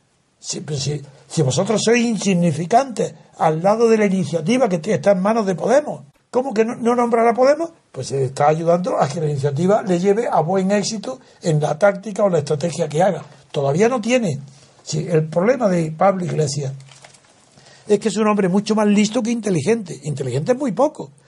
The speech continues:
pero listo es mucho. Y sabe aprovecharse del momento. Cultura no tiene ninguna. Es un afi-, es un hombre que sabe, es un respondón, que sabe responder con, que sabe responder con adjetivos duros a, a cualquier persona que le critique. Sabe responder,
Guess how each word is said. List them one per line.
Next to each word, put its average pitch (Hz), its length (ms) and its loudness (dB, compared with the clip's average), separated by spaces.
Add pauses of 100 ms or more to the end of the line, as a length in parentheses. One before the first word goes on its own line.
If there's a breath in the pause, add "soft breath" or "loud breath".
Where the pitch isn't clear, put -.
pero - 160 -4
listo 135 260 -2
es 208 60 -4
mucho. - 400 -6 (180)
Y 165 100 -10
sabe 147 200 0
aprovecharse 190 600 -2
del 254 100 -4
momento. 180 400 -2 (260 loud breath)
Cultura 160 400 2
no 285 140 0
tiene 254 240 -2
ninguna. 214 420 -4 (340 soft breath)
Es 165 220 0
un 226 180 -6 (300 loud breath)
afi-, 147 340 -4
es 165 220 -2
un 202 100 0
hombre 220 220 -2
que 160 120 -4
sabe, 202 380 -2
es 208 120 4
un 254 160 0
respondón, 156 720 0 (360 loud breath)
que 151 120 -2
sabe 208 260 2
responder 185 560 0
con, 143 240 -2 (800 loud breath)
que 143 100 -8
sabe 190 220 0
responder 185 640 -2 (240 soft breath)
con 151 180 0
adjetivos 156 560 0
duros 226 400 2 (400 soft breath)
a, 147 280 -4
a 131 40 -6
cualquier 151 420 -2
persona 185 380 -2
que 214 100 -4
le 175 120 -2
critique. 156 500 -4
Sabe 151 260 0
responder, 196 560 -2